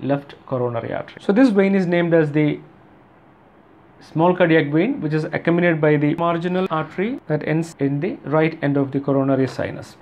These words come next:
If we take this coronary sinus, there is a vein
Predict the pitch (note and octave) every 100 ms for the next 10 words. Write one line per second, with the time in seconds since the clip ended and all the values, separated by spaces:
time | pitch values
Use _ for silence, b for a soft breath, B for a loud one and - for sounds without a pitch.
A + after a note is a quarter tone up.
0 | - F#3 A3 A3 F#3+ G#3 G#3 - - F3+
1 | F3 E3+ E3+ E3 C#3 B2+ C#3+ - - -
2 | _ - - - _ _ _ - _ _
3 | - - B3 A#3+ F3+ E3+ F#3 G#3 B3+ C#4